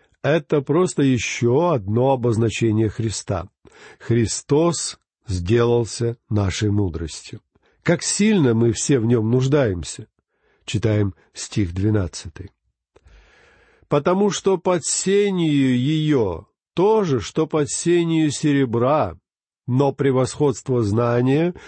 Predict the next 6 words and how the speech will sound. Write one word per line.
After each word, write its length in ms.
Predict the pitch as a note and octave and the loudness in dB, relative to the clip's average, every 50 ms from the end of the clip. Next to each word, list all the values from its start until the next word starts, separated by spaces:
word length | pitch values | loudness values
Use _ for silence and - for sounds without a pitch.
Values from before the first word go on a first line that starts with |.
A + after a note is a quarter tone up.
| - - - | -20 -20 -20
в 140 | - - | -20 -10
том, 440 | - - C3 C#3+ D#3 D#3+ E3 E3+ D#3+ | -4 0 2 4 4 4 2 2 -2
что 260 | C3 - - - C#3+ | -4 -4 -2 0 0
мудрость 600 | B2+ A2 A#2 C#3 E3 D3 C#3 C#3 D3 D3+ - - | 2 2 2 2 0 0 0 0 0 -2 -2 -4
дает 380 | G#2 G#2 A2+ A#2 B2 A#2+ A2+ G2 | -2 0 2 2 2 2 2 0
жизнь 760 | F2+ F2 E2 F#2+ B2 C#3+ D#3 D3 B2 F#2 F#2 F2+ D#2 C#2 | -2 -2 -2 0 0 2 2 2 0 0 0 -2 -4 -6